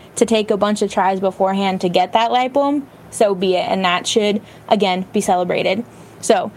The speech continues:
that's just, like, a whole piece of creating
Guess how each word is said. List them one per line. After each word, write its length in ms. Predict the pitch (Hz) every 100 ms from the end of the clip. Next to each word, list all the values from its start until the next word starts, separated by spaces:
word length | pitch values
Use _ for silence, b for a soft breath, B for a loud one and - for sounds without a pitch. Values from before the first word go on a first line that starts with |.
| B B B
that's 220 | 233 247
just, 180 | 262 254
like, 180 | 226 214
a 80 | 208
whole 440 | - 226 226 220
piece 340 | 220 233 220 220
of 140 | 202
creating 640 | - 208 196 196 196 208